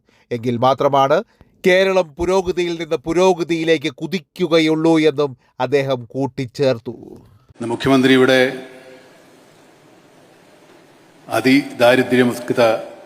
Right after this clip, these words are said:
Speaker 2: സംസ്ഥാനമായി കേരളത്തെ പ്രഖ്യാപിക്കുമ്പോൾ അതിനേക്കാൾ വലിയൊരു ഉത്തരവാദിത്തമാണ് അദ്ദേഹം ഏറ്റെടുക്കുന്നതെന്ന് ഞാൻ മനസ്സിലാക്കുന്നു. അതിദാരിദ്ര്യം മാത്രമേ, അത് ദാരിദ്ര്യത്തിൽ നിന്ന് മാത്രമേ നാം മുക്തമായിട്ടുള്ളൂ.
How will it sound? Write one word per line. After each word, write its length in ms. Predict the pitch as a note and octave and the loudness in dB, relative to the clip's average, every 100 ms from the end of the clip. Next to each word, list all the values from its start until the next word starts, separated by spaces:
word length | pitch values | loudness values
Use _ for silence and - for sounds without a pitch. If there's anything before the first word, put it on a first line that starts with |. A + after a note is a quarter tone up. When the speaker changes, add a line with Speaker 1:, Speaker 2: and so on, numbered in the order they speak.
| - - | -20 -14
Speaker 2:
സംസ്ഥാനമായി 640 | - A#2+ - B2 A#2+ A#2 A2 | -12 -8 -2 -2 0 -2 -2
കേരളത്തെ 300 | A2+ A#2 A#2 | -4 -4 -6
പ്രഖ്യാപിക്കുമ്പോൾ 760 | A2+ A2 A#2 A2 G#2 A2 G#2+ G#2 - - _ _ _ _ _ _ _ _ _ _ _ - | -8 -6 -4 -4 -6 -8 -10 -10 -20 -20 _ _ _ _ _ _ _ _ _ _ _ -12
അതിനേക്കാൾ 460 | G#2+ B2 B2 B2+ | -2 -2 2 2
വലിയൊരു 360 | B2 A#2+ B2 B2 | 2 2 2 2
ഉത്തരവാദിത്തമാണ് 720 | A2+ B2+ B2 C3 B2+ B2 A#2 | 0 0 2 2 0 -2 -2
അദ്ദേഹം 320 | G#2+ A#2 G#2+ | -4 -6 -6
ഏറ്റെടുക്കുന്നതെന്ന് 640 | G#2+ A2+ G#2+ A2 G#2+ G2+ G2+ | -6 -6 -8 -8 -10 -10 -12
ഞാൻ 180 | F#2+ | -12
മനസ്സിലാക്കുന്നു. 560 | F#2 F2+ - F#2 - - - _ _ _ _ _ _ _ _ _ _ - | -14 -18 -18 -18 -18 -20 -20 _ _ _ _ _ _ _ _ _ _ -12
അതിദാരിദ്ര്യം 680 | A#2 A2+ A#2 A#2 A#2 A#2 | -4 2 2 2 -2 -2
മാത്രമേ, 540 | A2+ A2+ A#2 A#2 A#2+ D3+ - - - - _ _ - - _ _ _ _ _ _ _ _ _ _ A2 | -4 -4 -4 -2 -4 -6 -12 -20 -20 -20 _ _ -20 -20 _ _ _ _ _ _ _ _ _ _ -8
അത് 300 | A#2 A#2+ A#2+ | -6 -4 2
ദാരിദ്ര്യത്തിൽ 540 | A#2 B2 A#2+ A#2+ A2 | 4 4 2 0 0
നിന്ന് 140 | A#2+ | -2
മാത്രമേ 460 | A#2 A#2 A2+ B2 A#2+ | 0 0 0 -2 -2
നാം 240 | A2 A2 | -4 -6
മുക്തമായിട്ടുള്ളൂ. 720 | G#2 - A#2 G#2 G2 F#2+ D#2+ | -10 -12 -12 -10 -12 -14 -20